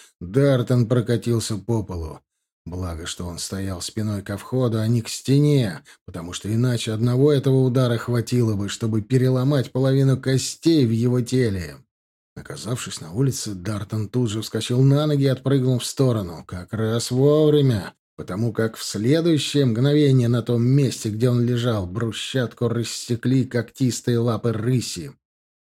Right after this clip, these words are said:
Не понимая, что происходит и что он видит перед собой, селькадец перевёл взгляд на распахнувшиеся двери джаз-бара.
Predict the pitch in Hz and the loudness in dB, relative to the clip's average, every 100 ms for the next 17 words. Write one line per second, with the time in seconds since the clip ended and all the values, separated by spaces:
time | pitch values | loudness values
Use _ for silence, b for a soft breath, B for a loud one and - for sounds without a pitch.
0 | _ _ _ _ - 85 82 92 95 131 | _ _ _ _ -16 -14 -12 -12 -6 -2
1 | 127 110 - 113 107 110 - 143 143 73 | -2 -6 -8 -8 -8 -8 -6 -4 -4 -6
2 | 85 - 120 113 135 135 104 117 110 - | -12 -6 -4 0 0 0 -2 -4 -6 -4
3 | - 143 143 - _ _ - - 107 - | -2 2 2 0 _ _ -14 -8 -8 -2
4 | - 117 107 - 107 113 123 113 101 98 | -2 -2 -6 -6 -4 -2 -2 -2 -6 -6
5 | 107 120 110 117 113 107 - 110 120 110 | -4 -4 -4 -4 -4 -6 -8 -4 -4 -4
6 | - 113 110 117 117 131 120 107 101 110 | -4 -4 -2 -2 2 2 2 -2 -2 -4
7 | 98 95 113 101 85 80 69 | -4 -6 -4 -4 -6 -10 -16